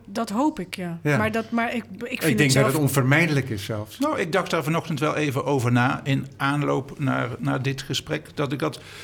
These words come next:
Speaker 3: dat we, volgens mij voelen we ons daar ook wel comfortabeler bij. Bij wat we aan het doen zijn en hoe we dat doen. Dat, in die zin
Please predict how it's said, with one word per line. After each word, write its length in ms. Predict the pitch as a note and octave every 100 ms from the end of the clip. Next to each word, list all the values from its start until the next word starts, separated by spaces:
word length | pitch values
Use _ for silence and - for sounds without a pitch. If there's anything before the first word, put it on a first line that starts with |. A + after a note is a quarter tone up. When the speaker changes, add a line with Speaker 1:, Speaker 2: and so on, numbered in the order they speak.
| - -
Speaker 3:
dat 200 | D3 D3
we, 240 | D#3 D#3 -
volgens 300 | D#3+ D3 C#3
mij 300 | E3+ F3 C#3+
voelen 320 | C#3+ D#3+ C#3+
we 140 | C#3+
ons 260 | - C#3 A#2
daar 300 | C#3 C#3 C#3
ook 160 | C#3+
wel 400 | C#3+ D3 C#3 C3 -
comfortabeler 920 | - D#3+ C#3 C#3+ - D#3+ - A2 G#2+
bij. 320 | G#2 G#2 F#2+ G2+
Bij 180 | A#2 A#2
wat 200 | B2 -
we 100 | A#2+
aan 140 | A#2
het 120 | A#2
doen 220 | A#2+ C3+ B2
zijn 320 | B2+ A#2+ A#2+
en 140 | A2+
hoe 200 | G#2+ A#2+
we 60 | B2
dat 180 | A#2 G#2+
doen. 200 | B2 G#2
Dat, 280 | A#2+ - -
in 140 | - A#2+
die 160 | C#3+
zin 360 | C3 C3 C3